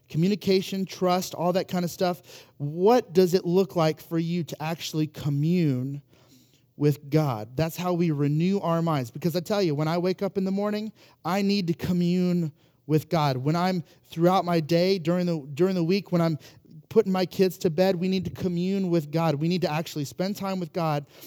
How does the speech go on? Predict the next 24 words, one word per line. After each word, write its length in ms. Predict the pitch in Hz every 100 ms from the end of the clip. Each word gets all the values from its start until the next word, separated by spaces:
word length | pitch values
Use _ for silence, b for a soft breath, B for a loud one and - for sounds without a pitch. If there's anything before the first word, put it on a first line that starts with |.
| B
because 420 | 180 - 190 175 147 _
every 320 | 180 208 226
time 320 | 214 214 208
I 100 | 196
do 160 | 180 196
that, 320 | 190 202 - 160
my 260 | 165 185
mind 400 | 180 170 185 208
starts 300 | - 175 165
to 100 | -
be 300 | 151 160 151 B B _
transformed, 960 | - 185 196 196 - 196 196 156 135
not 380 | 151 170 190 -
just 260 | - 190 -
conforming 720 | 180 170 185 208 190 165 165 b b _
to 420 | - 208 190 170 151 b b _ 139
the 120 | 147
world's 580 | 143 165 165 151 143 - -
image, 580 | 151 127 113 - - _
right? 200 | 147 156 - -
Look 280 | 139 170
like 200 | 185 185
the 80 | 196
world 420 | 170 190 202 202